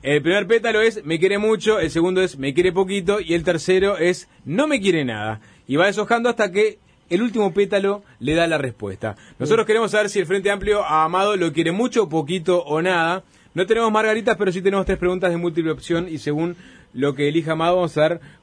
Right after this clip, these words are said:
Speaker 1: cuánto lo quiere el Frente Amplio. Vamos con la primera pregunta.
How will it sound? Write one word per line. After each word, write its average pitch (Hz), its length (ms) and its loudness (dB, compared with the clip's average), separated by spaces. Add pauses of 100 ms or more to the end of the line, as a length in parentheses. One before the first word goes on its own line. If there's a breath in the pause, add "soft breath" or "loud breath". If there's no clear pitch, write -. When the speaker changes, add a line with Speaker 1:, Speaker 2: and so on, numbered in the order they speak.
Speaker 1:
cuánto 156 560 2
lo 127 280 2
quiere 131 460 0
el 123 140 -2
Frente 117 280 -2
Amplio. 101 240 -4
Vamos 202 180 2
con 220 80 2
la 180 80 2
primera 175 220 2
pregunta. 117 480 -2